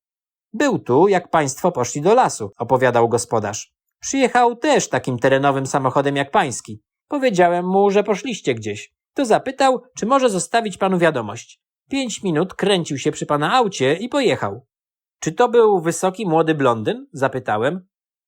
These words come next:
„Tak, to z pewnością był Batura. Ciekawe, co kombinował przy Rosynancie”. Wsiadłem i włączyłem silnik. Czerwona lampka znowu mrugnęła.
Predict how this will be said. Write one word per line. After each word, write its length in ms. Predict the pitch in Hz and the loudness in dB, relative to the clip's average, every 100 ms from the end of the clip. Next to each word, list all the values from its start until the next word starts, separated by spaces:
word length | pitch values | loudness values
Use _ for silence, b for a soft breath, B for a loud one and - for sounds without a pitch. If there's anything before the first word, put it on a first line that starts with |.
| - | 0
„Tak, 480 | 277 208 117 - _ _ _ | 2 2 -4 -18 _ _ _
to 120 | 117 | -4
z 120 | 110 | -4
pewnością 640 | - 110 104 208 180 175 151 | -6 -6 -2 -2 -2 -2 2
był 160 | 147 139 | 2 4
Batura. 480 | 127 131 110 101 - _ _ | 0 0 -2 -4 -12 _ _
Ciekawe, 380 | - 120 247 254 | -14 -4 -2 0
co 140 | 196 190 | -2 -2
kombinował 560 | 180 151 147 226 202 | -2 -2 -2 0 0
przy 180 | 175 175 | 0 0
Rosynancie”. 640 | 165 - 170 139 110 - - _ _ - | 0 -2 -2 -2 -4 -12 -20 _ _ -10
Wsiadłem 480 | - 285 269 254 | -6 -2 0 -2
i 100 | 240 | -2
włączyłem 500 | 185 226 185 113 123 | 2 2 2 0 -2
silnik. 420 | 135 135 110 104 - _ _ _ _ | -2 -6 -6 -10 -18 _ _ _ _
Czerwona 420 | - 107 156 127 | -6 0 0 2
lampka 440 | 113 120 - 226 214 | 0 -2 -2 0 0
znowu 340 | 240 262 143 | 2 0 2
mrugnęła. 580 | 120 110 110 98 101 | 0 0 -2 -4 -6